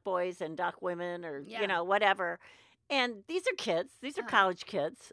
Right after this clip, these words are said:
Speaker 1: right? And then you're like, "I don't have any money. I don't have any," you know. So now we, like, collect five dollar bills.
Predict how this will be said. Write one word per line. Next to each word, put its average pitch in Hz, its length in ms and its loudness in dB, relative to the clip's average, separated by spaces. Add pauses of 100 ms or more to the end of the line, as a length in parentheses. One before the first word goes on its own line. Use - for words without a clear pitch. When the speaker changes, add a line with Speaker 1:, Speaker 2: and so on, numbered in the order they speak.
Speaker 1:
right? 202 360 4 (380)
And 226 380 0 (1040)
then 254 200 2
you're 247 100 2
like, 202 320 2 (140)
"I 381 140 0
don't 349 200 2
have - 160 4
any 392 220 2
money. 349 460 2
I 208 100 -2
don't 320 200 0
have 370 140 -2
any," 247 160 -10 (120)
you 226 100 -8
know. 202 180 2
So 226 240 0
now 240 560 4
we, 208 160 0
like, 208 300 0
collect 202 480 -2
five 170 260 0
dollar 165 300 0
bills. 160 320 -8